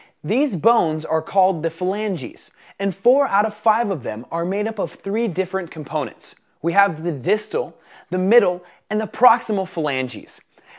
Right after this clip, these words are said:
They are named in order based on their position in reference to the core of the body.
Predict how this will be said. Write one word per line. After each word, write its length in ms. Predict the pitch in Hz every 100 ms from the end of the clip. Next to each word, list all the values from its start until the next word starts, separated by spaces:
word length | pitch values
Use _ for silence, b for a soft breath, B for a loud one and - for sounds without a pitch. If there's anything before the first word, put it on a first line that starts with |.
| b
They 160 | 196
are 80 | 202
named 400 | 196 208 262 294
in 160 | 226 196 196
order 320 | 247 208 151
based 400 | 147 185 208 -
on 160 | 190
their 120 | 185 170
position 460 | 160 185 - 117
in 140 | 123 143
reference 420 | 220 - 190 -
to 80 | 180
the 80 |
core 420 | 226 - 190 185 185
of 140 | 147
the 100 | 135
body. 300 | 123 147